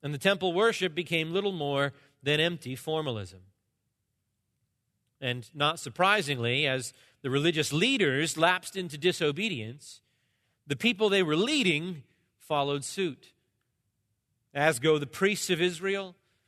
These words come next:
so goes the nation of Israel.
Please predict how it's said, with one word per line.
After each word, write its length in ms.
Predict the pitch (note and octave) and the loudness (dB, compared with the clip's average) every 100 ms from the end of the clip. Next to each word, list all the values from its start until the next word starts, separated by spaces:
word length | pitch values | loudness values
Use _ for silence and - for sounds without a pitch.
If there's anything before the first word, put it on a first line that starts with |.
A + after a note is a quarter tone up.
| _ | _
so 380 | - - E3 E3 | -18 0 2 2
goes 520 | D3 D3 D3+ C#3+ - | 2 2 2 -2 -8
the 140 | C#3+ D#3+ | -4 0
nation 520 | D#3+ E3+ - C3 A2 _ - | 2 0 -2 -4 -6 _ -6
of 120 | C#3+ | -2
Israel. 520 | C3+ C#3+ G#2+ G#2 F#2 | 0 -2 -4 -10 -12